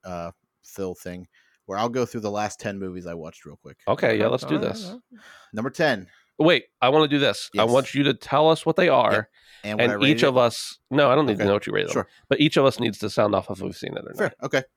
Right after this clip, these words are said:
Speaker 1: good enough. So I've watched nine movies this month, so one's gonna have to go into April. So we'll start April twenty-fifth, I saw The Matrix Reloaded.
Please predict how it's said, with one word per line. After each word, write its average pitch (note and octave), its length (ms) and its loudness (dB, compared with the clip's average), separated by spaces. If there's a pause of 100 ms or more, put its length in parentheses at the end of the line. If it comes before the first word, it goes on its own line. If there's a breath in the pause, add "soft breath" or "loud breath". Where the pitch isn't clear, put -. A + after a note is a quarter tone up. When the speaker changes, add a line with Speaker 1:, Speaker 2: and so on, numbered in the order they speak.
Speaker 1:
good B2+ 80 -10
enough. A2 220 -10 (480)
So C3+ 120 -2
I've C#3+ 140 2
watched F#3 240 0
nine D3+ 240 -2
movies C3 300 -2
this G#2+ 140 -12
month, G#2 240 -8
so G#2+ 120 -8
one's B2 260 -8
gonna B2 140 -6
have A#2+ 120 -4
to - 40 -20
go A#2 120 -2
into G2+ 200 -8
April. E2 280 -12
So - 140 -14
we'll F#2+ 140 -10
start A2+ 420 -6
April A#2+ 220 -10
twenty-fifth, B2+ 580 -6
I G2+ 60 -10
saw G#2 200 -6
The F#2+ 100 -10
Matrix G2+ 420 -10
Reloaded. F2+ 480 -8